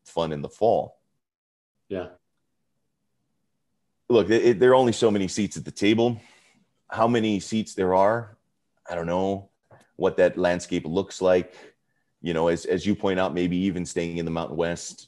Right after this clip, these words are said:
Speaker 1: solidifying that leads a pathway to, to the New Year's Six or to the playoff as these other programs cannibalize each other in bigger conferences now. Because look, for U S C, U C L A, for, for, uh, an Ohio State, that's the other interesting thing, right? It's,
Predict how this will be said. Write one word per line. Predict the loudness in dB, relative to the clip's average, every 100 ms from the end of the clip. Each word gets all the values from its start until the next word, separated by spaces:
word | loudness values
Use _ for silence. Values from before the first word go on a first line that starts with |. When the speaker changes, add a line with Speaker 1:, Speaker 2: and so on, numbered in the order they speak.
| _
Speaker 1:
solidifying | -10 -2 -2 0 -2 -4 -4
that | -4 -4 -6 -12 _ _ _
leads | -6 -2 -2 -4
a | -8
pathway | -4 -4 -2 0 0 0
to, | -2 -4 -4
to | -8 -10
the |
New | -6
Year's | -4 -4 -6
Six | -6 -8 -10
or | -10
to | -8
the | -8
playoff | -2 -2 -2 -6
as | -8
these | -8 -4
other | -4 -6 -8
programs | -6 -4 -4 -10 -8
cannibalize | -6 -6 -6 -6 -6
each | -8 -6
other | -6 -6
in | -6
bigger | -8 -8
conferences | -8 -8 -8 -10 -12 -8
now. | -6
Because | -6 -6 -6 -6 _ _ _ _ _ _
look, | 0 0
for | 2 0
U | 4 4
S | 2
C, | 0 -2
U | 0
C | -2 0 2
L | 4
A, | 2
for, | 2 -4 -6 _ _ _ _
for, | -2 0
uh, | 2 0 -2 -8 _ _ -6
an | -4
Ohio | -2 -4
State, | -2 -2
that's | 0
the | 0
other | 0 -2
interesting | -6 -12 -12 -10
thing, | -10 -6
right? | -6
It's, | -8 -14